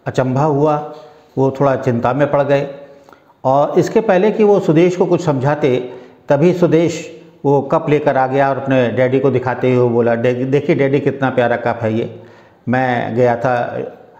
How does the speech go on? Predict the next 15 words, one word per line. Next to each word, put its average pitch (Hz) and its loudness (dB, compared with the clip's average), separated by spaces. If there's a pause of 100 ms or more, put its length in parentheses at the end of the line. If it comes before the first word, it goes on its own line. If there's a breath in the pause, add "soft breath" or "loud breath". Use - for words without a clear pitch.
(240 soft breath)
स्पोर्ट्स 135 -2
की 131 0
शॉप 123 -2
पर - -6 (420)
गेंद 135 0
खरीदने, 120 -2 (220)
तो 131 -2
दुकानदार 131 -2
नहीं 120 -2
था 135 0
तो 135 -2
मैं 120 -2
वहाँ 113 0
से 123 -4
ये - -6